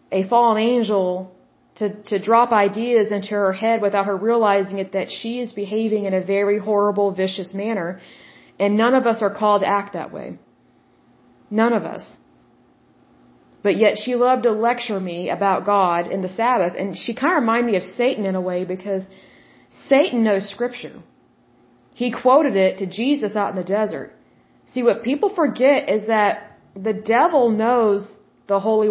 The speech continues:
word of God. That's why he quoted it. Like, even, I love it when Jesse Duplantis says this. He says, "Even the devil goes to church." And it's so true, because the devil knows the holy word of God.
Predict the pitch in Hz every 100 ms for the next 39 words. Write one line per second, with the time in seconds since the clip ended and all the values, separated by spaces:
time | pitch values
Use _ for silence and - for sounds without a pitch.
0 | 202 196 170 185 170 143 - _ _ _
1 | _ _ _ _ _ _ _ _ _ -
2 | 208 269 277 233 180 - 208 233 151 67
3 | - _ _ _ _ _ _ _ _ _
4 | _ _ _ - 202 196 - - - 254
5 | 320 269 233 220 233 254 285 220 220 220
6 | 214 214 196 190 226 226 220 214 190 185
7 | 190 175 233 214 220 190 262 285 220 208
8 | 247 233 196 180 165 - 202 170 - -
9 | - _ _ _ _ _ _ _ _ _
10 | _ _ _ _ _ _ _ _ _ _
11 | _ - 208 208 214 269 254 - 349 220
12 | 214 226 214 214 196 262 330 240 214 214
13 | 196 196 196 180 185 180 165 175